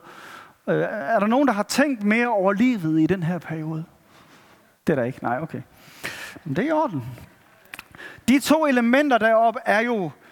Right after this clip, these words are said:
øh, i virkeligheden det, kristendom går ud på. Når Jesus bliver spurgt, "Hvad er det,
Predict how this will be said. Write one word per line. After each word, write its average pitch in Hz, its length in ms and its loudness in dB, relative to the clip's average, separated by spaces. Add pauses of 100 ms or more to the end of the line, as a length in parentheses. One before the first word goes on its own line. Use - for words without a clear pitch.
(220)
øh, 165 320 2
i 185 120 0
virkeligheden 233 440 2
det, 240 160 0
kristendom 190 500 0
går 160 100 2
ud 175 160 2
på. 135 240 -8
Når 165 140 0
Jesus 285 360 0
bliver 196 160 0
spurgt, 220 260 -2
"Hvad 277 160 2
er 240 140 2
det, 226 240 -4